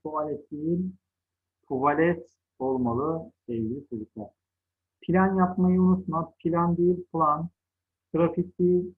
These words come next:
I yok, trafik. Akşam film değil, film. Tren değil,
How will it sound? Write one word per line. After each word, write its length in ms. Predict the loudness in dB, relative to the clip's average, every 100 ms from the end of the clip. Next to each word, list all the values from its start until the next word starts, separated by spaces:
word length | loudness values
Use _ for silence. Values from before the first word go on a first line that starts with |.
| _ _ -2
I 40 |
yok, 560 | 2 2 2 0 -2 -10 _
trafik. 420 | -4 -4 -4 -8 -12 _ _ -8
Akşam 480 | -8 -4 -2 -2 -2
film 320 | -2 0 0
değil, 300 | 0 0 -2 -6 -14 _
film. 460 | 0 0 -2 -6 -8 _ _ _ _ _ _ _ _
Tren 360 | -2 2 2 2
değil, 380 | 2 0 -2